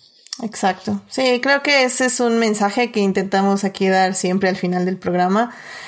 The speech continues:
Y sí, tienes todo, toda la razón. O sea, eh, un poco, eh, <laughs> la excusa para tener este programa sobre esta serie fue que efectivamente hoy estaríamos muy deshidratados, este, hambrientos y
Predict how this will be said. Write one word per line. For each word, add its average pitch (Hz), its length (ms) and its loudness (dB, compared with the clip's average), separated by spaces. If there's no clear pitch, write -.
Y 269 320 4
sí, 330 240 4
tienes 254 300 2
todo, 226 400 4
toda 208 220 4
la 190 120 4
razón. 196 380 0
O 180 80 0
sea, 180 840 2
eh, 175 420 0
un 247 160 0
poco, 262 580 4
eh, 226 540 4
<laughs> - 20 2
la 214 260 6
excusa 294 680 2
para 220 240 2
tener 226 300 4
este 247 240 2
programa 220 580 4
sobre 202 280 4
esta 226 220 2
serie 220 440 4
fue 214 460 2
que 226 540 2
efectivamente 214 840 2
hoy 208 140 6
estaríamos 202 840 2
muy 226 340 2
deshidratados, 196 1200 2
este, 180 600 0
hambrientos 190 840 2
y 170 500 0